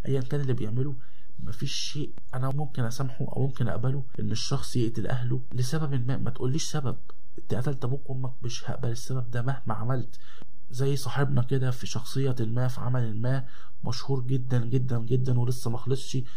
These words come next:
متقسم لتلات اجزاء، مش عايز اذكره دلوقتي، هبقى اتكلم عليه بعدين ان شاء الله. فكرة انك تقتل اهلك، تقتل حد من عيلتك، انا مش هقبل، مش هقبل سبب زي ده، ده من الاخر. فده ما عجبنيش. ايتاتشي يظل شخصية عظيمة،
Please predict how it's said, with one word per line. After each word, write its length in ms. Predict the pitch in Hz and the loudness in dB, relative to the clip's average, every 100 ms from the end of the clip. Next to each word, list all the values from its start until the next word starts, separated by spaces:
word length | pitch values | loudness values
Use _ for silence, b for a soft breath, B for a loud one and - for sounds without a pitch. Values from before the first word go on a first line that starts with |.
| B - | B 0
متقسم 500 | - 123 - 123 123 | 0 0 0 0 0
لتلات 360 | 131 131 127 | 0 -2 -2
اجزاء، 300 | 127 117 131 | -2 0 0
مش 120 | 110 - | 2 0
عايز 160 | 127 | 0
اذكره 420 | 127 - 135 127 | 0 0 0 0
دلوقتي، 420 | 120 127 - 139 - B B | 2 2 0 0 -2 B B
هبقى 140 | - | 0
اتكلم 320 | 110 - 123 107 | 0 2 0 2
عليه 140 | 127 | 0
بعدين 260 | 113 110 123 | 0 0 0
ان 100 | 113 | 0
شاء 220 | 120 120 | 0 0
الله. 300 | 123 135 139 B B | 2 0 -2 B B
فكرة 320 | - 139 135 | 0 0 0
انك 120 | 110 | 0
تقتل 360 | 110 139 135 - - - | 0 0 0 0 -2 -2
اهلك، 420 | 127 139 143 - - - | 0 0 -2 -2 -2 0
تقتل 200 | 131 127 | 0 0
حد 220 | 131 127 | 0 0
من 100 | 123 | 0
عيلتك، 460 | 110 139 156 151 - - - - | 0 0 0 0 0 -2 -2 -2
انا 80 | 135 | -2
مش 220 | 127 - | 0 0
هقبل، 200 | - - - - b b - | 0 -2 -2 -2 b b 0
مش 360 | 127 123 - 151 | 2 2 2 0
هقبل 300 | 135 143 131 | 0 0 0
سبب 240 | 139 135 | 0 0
زي 200 | 120 92 | 0 2
ده، 200 | 120 127 - b b - - - - - | 2 0 0 b b -2 -2 -2 -2 0
ده 220 | - 127 | 2 2
من 60 | 123 | 2
الاخر. 380 | 127 127 - | 2 0 0
فده 580 | - - - - - 135 | 0 0 -2 -2 -2 0
ما 80 | 143 | 0
عجبنيش. 500 | 131 120 123 - - | 0 0 0 0 0
ايتاتشي 320 | 131 143 131 | 0 0 0
يظل 260 | 123 139 139 | 2 2 2
شخصية 300 | 123 - 139 | 2 0 0
عظيمة، 380 | 120 135 135 | 0 0 2